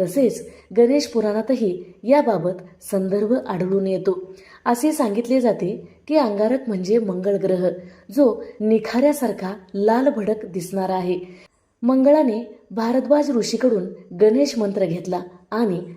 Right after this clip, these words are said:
गणरायाची उपासना केली. त्यांच्या उपासनेवर प्रसन्न होऊन बाप्पाने त्याला आशीर्वाद दिला की, "माझ्या जन्माची तिथी चतुर्थी होती, म्हणून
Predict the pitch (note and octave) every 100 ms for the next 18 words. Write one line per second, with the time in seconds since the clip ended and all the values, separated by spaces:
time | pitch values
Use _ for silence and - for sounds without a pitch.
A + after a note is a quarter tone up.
0 | - F#3 F#3+ G3 G#3+ G#3+ G#3 A#3 C4+ -
1 | F3 F3+ F#3+ F#3 F#3+ F3+ F3 - - -
2 | - B3+ B3 C#4+ D4+ A#3 G#3+ G3+ B3+ A3+
3 | F#3 - - A#3 A#3 D4 D4 D4+ G#3 A#3
4 | A3 E3+ - - F#3+ F#3+ F#3+ C4+ A3+ F#3+
5 | - - - A3 A3+ C4 - E3+ F#3 G#3
6 | G3 E3 F#3 D#4 D4 G#3+ A#3+ F#3+ - -
7 | F#3 A#3 A#3+ C4 C4+ D#4 A#3+ - A#3 A#3+
8 | G3+ G3 F#3+ F#3 F3 - - - - F#3+
9 | B3+